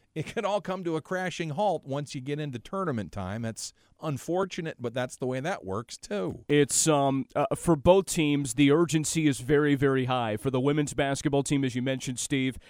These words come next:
Speaker 2: uh, Toledo and Ball State are both at twelve and one in conference play.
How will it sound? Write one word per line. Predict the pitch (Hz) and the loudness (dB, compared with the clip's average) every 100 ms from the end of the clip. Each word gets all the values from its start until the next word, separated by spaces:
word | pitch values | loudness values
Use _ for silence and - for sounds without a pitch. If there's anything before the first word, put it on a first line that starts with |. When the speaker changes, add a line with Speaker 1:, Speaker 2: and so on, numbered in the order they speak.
| - - | -16 -4
Speaker 2:
uh, | 117 113 | -2 0
Toledo | - 165 143 170 165 160 165 | 2 2 4 4 4 4 2
and | 151 151 | 0 2
Ball | 143 143 | 2 2
State | - - 143 143 | 2 2 2 2
are | - 123 | 0 0
both | 143 143 143 - | 2 2 0 -2
at | 127 | -2
twelve | - 151 151 143 | -2 2 2 4
and | 143 127 | 0 0
one | 135 127 | -2 -2
in | 117 | -2
conference | 135 131 127 113 - | -2 -2 -2 -6 -6
play. | - 139 143 143 | -2 0 0 -2